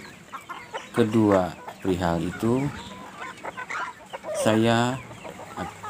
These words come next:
mengucapkan banyak-banyak terima kasih buat rekan-rekan yang selalu dan sudah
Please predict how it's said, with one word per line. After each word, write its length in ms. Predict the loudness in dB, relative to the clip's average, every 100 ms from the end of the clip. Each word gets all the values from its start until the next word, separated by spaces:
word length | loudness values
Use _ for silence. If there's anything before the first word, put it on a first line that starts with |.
| 4
mengucapkan 880 | 6 6 4 -2 0 0 2 0 -4 -10 -12 -14 -12 -8 2
banyak-banyak 520 | 4 4 2 0 0
terima 320 | 0 -2 0 0
kasih 320 | -2 0 0 0 -8 -12 -16 -8
buat 200 | 2 2 2 0
rekan-rekan 720 | 2 4 2 2 2 2 2
yang 160 | 0
selalu 360 | 0 0 2 2
dan 100 | 2 2 2 2 2 2 0 0
sudah 480 | 4 6 6 4